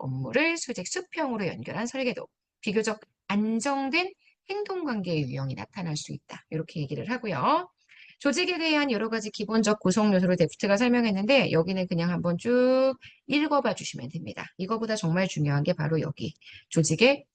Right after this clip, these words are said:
구조 변수에 대한 분류. 기본 변수와 상황 변수로 구분하죠. 기본 변수가 우리가 얘기하는 조직의 구조, 복잡성, 공식성, 집권화, 집권성 이렇게 세 가지가 기본 변수고요.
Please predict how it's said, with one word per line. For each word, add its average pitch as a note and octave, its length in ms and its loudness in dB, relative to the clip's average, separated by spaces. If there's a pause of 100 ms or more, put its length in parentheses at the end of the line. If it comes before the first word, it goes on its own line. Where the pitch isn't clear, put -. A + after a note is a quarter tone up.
(120)
구조 G3 220 2
변수에 D3+ 460 0
대한 G#3+ 280 -2
분류. E3+ 320 0 (500)
기본 D#4 360 6
변수와 C4 480 4
상황 F#4+ 340 2
변수로 A3 320 0
구분하죠. E3+ 840 0 (220)
기본 A3 340 -2
변수가 D#3 460 0
우리가 D3 320 -2
얘기하는 B2+ 300 -4
조직의 C#3 420 -4
구조, C3+ 300 -6 (340)
복잡성, G3+ 760 2 (340)
공식성, G3+ 800 0
집권화, F#3+ 800 2
집권성 G3 840 0
이렇게 D3+ 240 -6
세 C#4 160 0
가지가 G#3 440 0
기본 G3 320 -2
변수고요. F3 760 0